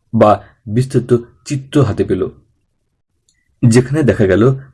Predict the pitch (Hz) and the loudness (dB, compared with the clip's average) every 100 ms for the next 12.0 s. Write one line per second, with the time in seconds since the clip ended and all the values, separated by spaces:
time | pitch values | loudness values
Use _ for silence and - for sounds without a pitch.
0 | 117 107 104 - 151 156 104 113 - 101 | -2 0 0 0 -2 0 0 0 0 -2
1 | 92 95 131 135 - - 117 - 135 - | 0 0 0 -2 -10 -2 0 2 0 -2
2 | - 113 143 120 104 113 117 117 - 110 | 0 2 4 2 2 2 0 -4 -10 0
3 | 101 123 135 131 - 131 - 98 92 117 | 2 2 0 -2 0 -2 0 0 2 0
4 | 120 - - 123 139 135 143 147 - 107 | -2 -20 -2 2 2 2 2 0 0 0
5 | 98 - 104 110 135 135 - - 135 139 | 0 0 0 2 2 0 -6 0 2 2
6 | - 98 - 98 104 104 139 135 - - | 2 0 2 2 2 0 0 -2 -6 0
7 | 113 - 113 90 76 - - _ _ _ | 0 0 -2 -2 -4 -12 -12 _ _ _
8 | _ _ _ _ _ _ _ - 117 123 | _ _ _ _ _ _ _ 2 4 4
9 | 151 - 151 160 113 95 98 92 98 - | 2 0 2 2 2 2 2 0 -4 -4
10 | 139 - _ - - 117 120 127 - _ | -6 -6 _ -4 0 2 2 0 -6 _
11 | 120 110 139 139 147 139 127 104 92 | 0 2 2 2 0 4 4 4 2